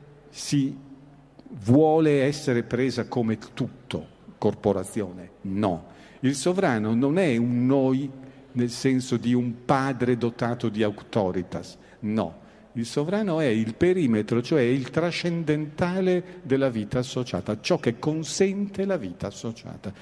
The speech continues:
Senza di esso non c'è vita associata. Nel sovrano ci rap-, noi rappresentiamo la nostra voglia di vivere insieme, la nostra volontà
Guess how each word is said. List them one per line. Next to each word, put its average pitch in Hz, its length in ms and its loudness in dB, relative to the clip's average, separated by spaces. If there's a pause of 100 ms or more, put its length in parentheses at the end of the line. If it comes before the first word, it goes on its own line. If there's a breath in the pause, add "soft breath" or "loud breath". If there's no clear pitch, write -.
(100)
Senza 165 420 0
di 135 220 -2
esso 165 280 -2
non 160 220 -2
c'è 147 220 0
vita 107 180 0
associata. 101 420 -4 (200 loud breath)
Nel 151 480 4
sovrano 139 1080 0 (1300 loud breath)
ci 208 360 0
rap-, 143 360 -2
noi 165 580 2
rappresentiamo 143 1200 0
la 165 120 -2
nostra 135 420 -2
voglia 98 540 -2
di 160 260 -4
vivere 92 380 -4
insieme, 95 640 -12 (640)
la 107 120 -4
nostra 120 300 -4
volontà 135 720 -4